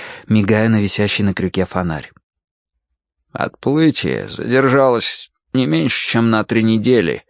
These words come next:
Наверное, наверное, тогда-то я и сломался. В первый раз.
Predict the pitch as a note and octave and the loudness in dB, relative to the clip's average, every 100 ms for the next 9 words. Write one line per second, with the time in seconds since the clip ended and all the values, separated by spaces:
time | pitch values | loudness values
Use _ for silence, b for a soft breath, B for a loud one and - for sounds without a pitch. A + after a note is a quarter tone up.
0 | B B B B B _ - - C3 B2+ | B B B B B _ -6 0 2 2
1 | B2+ A2+ G2+ _ - B B B B B | 2 0 -2 _ -20 B B B B B
2 | B B - C2+ C2 C#2+ F2+ D#2+ - _ | B B -12 -8 -4 -2 -2 -4 -8 _
3 | _ - A#1+ - D2 A2+ G#2+ - A#1 B1+ | _ -10 -8 -10 -2 -2 -2 -4 -8 -4
4 | F#2+ E2+ - - A1 B1 D2 A2+ F2+ - | -4 -4 -4 -4 -4 -4 -2 0 0 -2
5 | - - _ _ _ _ _ _ - - | -4 -18 _ _ _ _ _ _ -14 -6
6 | A#2 G2+ A2 G#2+ G#2+ - - | 0 2 2 2 0 -4 -10